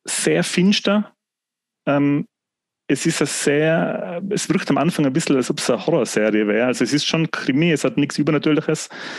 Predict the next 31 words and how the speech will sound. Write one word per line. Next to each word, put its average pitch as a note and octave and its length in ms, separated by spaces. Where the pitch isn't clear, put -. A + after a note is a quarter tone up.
aber B2+ 160
es C3+ 120
ist - 220
so D3 160
aufgezogen C3 760
und B2 220
auch B2+ 240
die B2 100
Sachen, C3 640
ähm, A#2+ 460
die A#2 140
man A#2 120
sieht, - 400
also A#2+ 160
es A2 100
sind B2+ 100
sehr B2 180
verstörend. C3 640
Es, - 420
ähm, A#2 600
hatte C3 240
so A#2+ 220
einen, A2+ 440
ähm, G#2+ 800
leicht, A#2 800
äh, D#4+ 400
schmutzigen D3 540
und A#2 220
dreckigen, B2 680
äh, B2 500
ähm, A#2 600